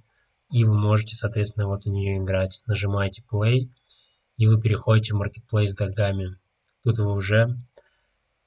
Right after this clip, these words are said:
соответственно, видите, да, на этом маркетплейсе покупаете вот эти собачек там, да, или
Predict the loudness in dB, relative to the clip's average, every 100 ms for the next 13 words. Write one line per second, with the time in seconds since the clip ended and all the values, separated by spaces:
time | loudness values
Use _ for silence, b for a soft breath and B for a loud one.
0 | _ _ -10 -4 0 2 2 4 4 6
1 | 4 B B B B B B _ -4 -2
2 | 4 4 4 0 0 2 2 0 -2 -2
3 | -6 -2 0 2 -2 -10 -12 0 2 2
4 | -2 -4 -4 -4 -6 -6 -10 -8 -6 -2
5 | 0 0 -4 -4 -4 -2 -2 -2 -4 -6
6 | -6 -4 -6